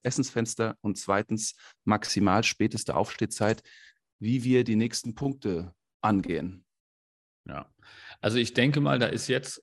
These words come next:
Speaker 2: aktuell der Ramadan in einer besseren Zeit gelegen, als wenn es jetzt im Hochsommer wäre. Nicht nur,
Speaker 1: Mhm.
Speaker 2: weil die Dehydrierung natürlich deutlich stärker ist, äh, im Sommer als jetzt zu der Zeit, wo es noch einigermaßen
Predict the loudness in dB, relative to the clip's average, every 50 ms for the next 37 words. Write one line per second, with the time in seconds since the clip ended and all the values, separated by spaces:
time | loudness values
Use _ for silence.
0 | _ _ -6 -6 -6 -6 -8 -6 -2 0 2 2 2 2 -2 -2 -2 -2 -2 -2
1 | 0 -2 -2 -2 -2 -2 -2 0 -2 -2 -4 -4 -8 -8 -6 -2 -2 -2 -2 -2
2 | -4 -6 -2 -2 -2 -2 -2 -4 -6 -6 -6 -4 -6 -6 -6 -8 -8 -8 -8 -6
3 | -6 -6 -6 -8 -8 -8 -6 -6 -6 -6 -6 -6 -6 -4 -4 -6 -8 -8 _ _
4 | _ _ _ -20 _ _ _ _ -6 -6 -4 -2 -2 0 0 0 0 -2 -4 -2
5 | -2 -2 0 -2 -4 0 0 0 0 0 -4 -6 -8 -8 -6 -4 -2 0 0 0
6 | 0 -2 -2 -4 -6 -6 -4 -4 -2 -2 -2 -4 -2 -2 0 0 0 0 -2 -4
7 | -4 -6 -14 _ -14 -14 -10 -4 -2 -2 -2 -2 -2 -6 -6 -4 -6 -8 -8 -10
8 | -8 -6 -6 -6 -6 -6 -8 -8 -4 -2 -2 -2 -2 -2 -4 -4 -6 -10 -20 _
9 | _ _ _ _ _ _ -8 -8 -8 -4 -4 -4 -4 -4 -12 -18 _ _ -12 -6
10 | -6 -6 -6 -4 -6 -6 -6 -4 -6 -6 -4 -4 -8 -8 -6 -6 -4 -4 -2 -2
11 | -2 -2 -2 -2 -2 -2 -4 -4 -6 -6 -6 -6 -8 -12